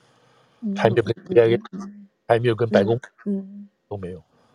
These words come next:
Speaker 2: 所以他是一个很好的 team player，是一个非常低调的人。
Speaker 1: 嗯，也不会有什么爆炸性发言。
Speaker 2: 对，没有爆炸性的行为。
Speaker 1: 嗯。
Speaker 2: 但他这么说，这个个性，这个个性，这就是我，我生病这个，他，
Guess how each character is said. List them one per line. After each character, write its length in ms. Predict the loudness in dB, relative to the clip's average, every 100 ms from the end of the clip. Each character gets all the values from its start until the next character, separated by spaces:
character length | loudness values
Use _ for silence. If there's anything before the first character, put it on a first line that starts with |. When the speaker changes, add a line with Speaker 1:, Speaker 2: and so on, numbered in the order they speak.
| _ _ _ _ _ _
Speaker 2:
所 140 | -2 4
以 20 |
他 80 | 4
是 60 |
一 40 | 4
个 60 |
很 140 | 0 0
好 100 | 0
的 120 | -2
team 200 | -8 -12
player， 280 | -10 -8 -8 -6
是 180 | -4
一 20 | -2
个 80 | -2
非 220 | 0 0
常 300 | 0 -2 -6 -20 _
低 140 | -8 2
调 180 | 2
的 100 | 2
人。 80 | -10 -20 _ _ _ _ _
Speaker 1:
嗯， 420 | -6 -6 -8 -16 -16 -10
也 140 | 2 2
不 160 | 4
会 120 | 2
有 140 | 2 0
什 80 | 0
么 100 | 0
爆 240 | 0 -4
炸 240 | -4 -10
性 200 | -10 -16
发 240 | -16 -16 -14
言。 240 | -16 -2
Speaker 2:
对， 220 | 2 2 2
没 60 | -4
有 80 | 0
爆 160 | -2
炸 120 | -2 -8
性 120 | -14
的 80 | -18
行 180 | -18 -18
为。 80 | -20 _ _
Speaker 1:
嗯。 480 | -14 -14 -14 -20 -20 _ _ _ _ _ _ 2
Speaker 2:
但 100 | 4
他 140 | 6
这 100 | 2
么 100 | 0
说， 120 | 0
这 120 | 0
个 120 | -2 0
个 180 | 2
性， 220 | 0 -2 -14 _
这 140 | -4
个 80 | -4
个 220 | 2 0
性， 240 | 0 -8 -14 _
这 120 | -10
就 100 | -6
是 120 | -2
我， 220 | -2 -4 -8 -12
我 80 | -12
生 200 | -4 -4
病 140 | -4 -8
这 80 |
个， 100 | -8 -10 _
他， 140 | -14